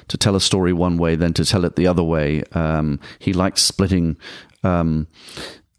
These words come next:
uh, characters up, uh, in the way he did, say, in Operation Shylock. Um,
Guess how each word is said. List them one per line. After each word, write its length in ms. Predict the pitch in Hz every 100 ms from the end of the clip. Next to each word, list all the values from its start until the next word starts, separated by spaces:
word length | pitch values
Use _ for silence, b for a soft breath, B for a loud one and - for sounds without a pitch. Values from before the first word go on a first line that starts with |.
| _ -
uh, 400 | 90 85 85 80 -
characters 480 | - 82 82 90 82
up, 340 | 95 - - -
uh, 300 | 90 76 78
in 100 | 76
the 60 | 80
way 120 | 80
he 40 |
did, 200 | 73 78
say, 140 | - 80
in 180 | 76 71
Operation 420 | 73 78 76 -
Shylock. 640 | - - 76 73 71 - -
Um, 460 | 90 82 80 80 92